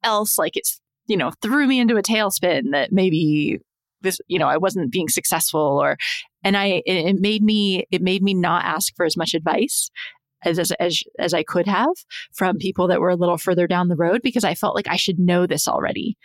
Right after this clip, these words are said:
But actually, when you're starting a new business, you shouldn't know it. How are you supposed to know it already?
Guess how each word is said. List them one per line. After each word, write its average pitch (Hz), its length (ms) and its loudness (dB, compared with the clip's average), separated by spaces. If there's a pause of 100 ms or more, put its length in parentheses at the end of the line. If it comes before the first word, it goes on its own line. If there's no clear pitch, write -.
(220)
But - 100 0
actually, 339 480 2
when 285 160 4
you're 262 100 4
starting 254 360 0
a 269 40 2
new 240 160 4
business, 202 580 0 (320)
you 269 140 4
shouldn't 349 360 2
know 170 160 2
it. 196 80 -2
How 339 340 2
are 370 100 2
you 359 160 4
supposed 320 340 0
to 285 80 2
know 294 160 4
it 330 80 2
already? 135 480 -2